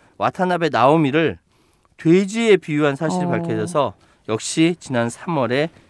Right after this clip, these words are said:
Speaker 1: 사임을
Speaker 2: 음.
Speaker 1: 하기도 했습니다.
Speaker 2: 자, 어이없는 일들이 연달아 발생하고 있습니다. 아무래도, 어, 개회식이나 폐회식 규모도 크게 줄어들 수밖에 없는 상황이죠.
Speaker 1: 기존에 우리가 익숙하게 보았던
Speaker 2: 네.
Speaker 1: 올림픽 개회식,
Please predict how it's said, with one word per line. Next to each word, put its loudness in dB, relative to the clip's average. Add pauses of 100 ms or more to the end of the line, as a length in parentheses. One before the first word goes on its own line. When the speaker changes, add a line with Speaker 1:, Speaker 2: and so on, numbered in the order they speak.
(100)
Speaker 1:
사임을 2
Speaker 2:
음. -4
Speaker 1:
하기도 -6
했습니다. -12
Speaker 2:
자, -8
어이없는 4
일들이 2
연달아 4
발생하고 -2
있습니다. -4
아무래도, 2 (480)
어, 0
개회식이나 6
폐회식 0
규모도 6
크게 0
줄어들 0
수밖에 -2
없는 4
상황이죠. -2 (160)
Speaker 1:
기존에 2
우리가 0
익숙하게 -2
보았던 2
Speaker 2:
네. 0
Speaker 1:
올림픽 0
개회식, 0